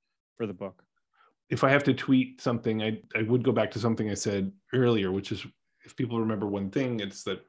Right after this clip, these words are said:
Speaker 2: war is ruinous, and every answer to why we fight is the reason that somebody ignores those costs.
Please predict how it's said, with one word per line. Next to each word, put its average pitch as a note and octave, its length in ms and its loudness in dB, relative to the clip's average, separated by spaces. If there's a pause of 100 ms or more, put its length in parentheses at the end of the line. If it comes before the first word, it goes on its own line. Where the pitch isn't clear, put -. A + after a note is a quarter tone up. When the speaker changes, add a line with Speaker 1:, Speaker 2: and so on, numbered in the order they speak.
(560)
Speaker 2:
war A2 240 -4
is G#2+ 120 -4
ruinous, G#2 520 -4 (180)
and G2+ 380 -6 (120)
every A2+ 260 0
answer G#2+ 160 -8
to A2 80 -4
why G2+ 120 0
we F#2+ 120 -4
fight F2+ 320 -4 (100)
is F#2 200 -8
the F#2 80 -10
reason F#2+ 340 -8
that - 160 -12
somebody F#2+ 260 -6
ignores F#2 320 -8
those G2+ 140 -12
costs. - 540 -14